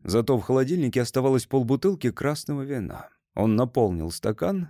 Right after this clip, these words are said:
и снова уселся перед телевизором, тупо уставившись в экран одним глазом. Он посмотрел на правую руку и увидел, как из-под ткани рубашки тянутся новые ростки.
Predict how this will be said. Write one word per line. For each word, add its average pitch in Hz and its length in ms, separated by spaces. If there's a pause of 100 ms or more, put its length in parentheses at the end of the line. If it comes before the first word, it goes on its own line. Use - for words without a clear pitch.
и 120 120
снова 156 420
уселся 135 420
перед 110 320
телевизором, 165 600
тупо 151 320
уставившись 113 680
в 104 100
экран 117 300
одним 92 360
глазом. - 480 (440)
Он 98 200
посмотрел 113 560
на 110 140
правую 113 380
руку 156 380 (320)
и 110 100
увидел, 170 380
как 143 200
из-под 131 280
ткани 117 340
рубашки 123 580
тянутся 123 580
новые 98 440
ростки. - 640